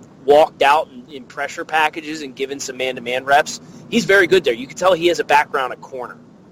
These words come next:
And I think that, for me, is the primary distinguishing factor between him and Derwin James. Uh,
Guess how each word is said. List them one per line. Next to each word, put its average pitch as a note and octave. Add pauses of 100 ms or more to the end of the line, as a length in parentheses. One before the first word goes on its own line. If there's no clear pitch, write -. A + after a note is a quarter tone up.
(160)
And D3+
I D3+
think F3+
that, F3
for D#3+
me, F#3
is D3+
the C#3+
primary E3
distinguishing D3
factor D#3
between C#3+
him D#3
and C3
Derwin C3+
James. C#3 (600)
Uh, A#2+